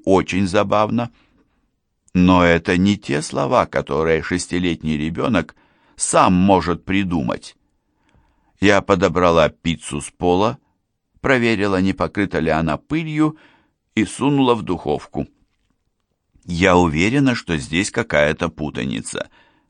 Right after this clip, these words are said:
Я улыбнулась Молли. «Я поговорю с Карен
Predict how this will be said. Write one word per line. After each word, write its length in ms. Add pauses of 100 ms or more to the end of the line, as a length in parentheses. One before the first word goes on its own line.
(200)
Я 240
улыбнулась 640
Молли. 420 (520)
«Я 220
поговорю 580
с 100
Карен 520